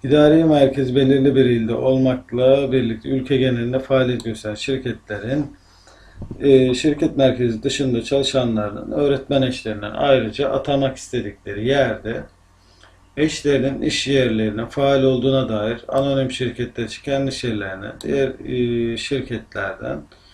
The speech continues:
vergi dairesi, belediye ve ilgili meslek kuruluşundan alacakları belge. Yani bu iş yeri hala faal mi, hala burada çalışılıyor mu? E, bunu ispat edecekler, belgeye dayandıracaklar.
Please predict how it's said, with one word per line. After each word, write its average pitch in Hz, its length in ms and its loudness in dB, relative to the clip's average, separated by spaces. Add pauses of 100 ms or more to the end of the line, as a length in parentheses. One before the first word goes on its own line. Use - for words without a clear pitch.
(360)
vergi 156 420 6
dairesi, 123 400 -4
belediye 139 420 4
ve 104 200 -4
ilgili 127 300 -2
meslek 131 400 -2
kuruluşundan 113 680 -4
alacakları 135 680 -2
belge. 120 280 -2
Yani 147 480 0 (680)
bu 160 140 2
iş 156 240 0
yeri 139 160 4
hala 139 440 4
faal 131 420 2
mi, 113 60 -2
hala 120 420 0
burada 113 300 -6
çalışılıyor 131 800 -2
mu? 143 320 -4 (580)
E, - 80 -8 (800)
bunu 143 400 2 (880)
ispat 135 460 0
edecekler, 101 720 -6 (240)
belgeye 117 400 2
dayandıracaklar. 95 920 -8